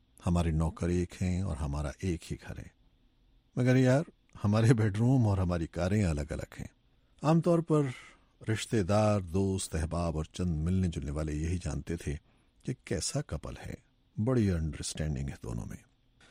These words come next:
نیلوفر بھی عمر کے اس حصے میں قدم رکھ رہی تھی کہ اس کی رنگت اڑ سی گئی تھی۔ وزن اوپر کو جا رہا تھا، ہاتھ سخت سے سخت ہو گئے تھے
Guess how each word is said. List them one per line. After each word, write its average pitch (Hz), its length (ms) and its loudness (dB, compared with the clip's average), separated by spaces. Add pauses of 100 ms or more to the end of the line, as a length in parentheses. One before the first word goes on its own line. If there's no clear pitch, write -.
(220)
نیلوفر 180 340 6
بھی 165 200 6
عمر 135 280 6
کے 120 220 2
اس 110 240 0
حصے 113 200 0
میں 95 120 2
قدم 90 300 -2
رکھ - 240 -8
رہی 92 180 2
تھی 80 260 -4 (840)
کہ - 100 -2
اس 92 180 2
کی 87 160 -2
رنگت 90 440 0
اڑ 104 120 -2
سی - 260 -8
گئی - 160 -10
تھی۔ - 240 -20 (760)
وزن 110 280 4
اوپر 110 240 2
کو 92 120 -2
جا 82 140 0
رہا 78 220 -4
تھا، - 300 -12 (400)
ہاتھ 90 280 0
سخت - 480 -8
سے - 200 -6
سخت - 540 -8
ہو 76 80 -10
گئے 65 220 -8
تھے - 180 -12